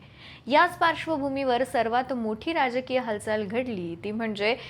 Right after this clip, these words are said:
शिवसेना शिंदे गटाकडून भाजपकडे आलेला युतीचा प्रस्ताव. मंत्री संजय शिरसाट यांनी स्वतः भाजपचे नेते आणि मंत्री अतुल सावे तसेच शहराध्यक्ष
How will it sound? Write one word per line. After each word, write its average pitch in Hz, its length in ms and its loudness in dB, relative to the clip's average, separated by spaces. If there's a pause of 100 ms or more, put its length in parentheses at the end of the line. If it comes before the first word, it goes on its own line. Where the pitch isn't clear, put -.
(180)
शिवसेना 302 580 0
शिंदे 254 380 -2
गटाकडून 247 600 0
भाजपकडे 233 600 -2
आलेला 202 600 -2
युतीचा 196 520 -6
प्रस्ताव. 226 480 -4 (640)
मंत्री 285 460 2
संजय 294 320 0
शिरसाट 247 520 -2
यांनी 240 240 -2
स्वतः 247 480 0
भाजपचे 220 540 -2
नेते 196 440 -4
आणि 185 200 -4
मंत्री 190 380 -2
अतुल 254 360 -6
सावे 175 520 -4
तसेच 220 400 0 (420)
शहराध्यक्ष 294 720 2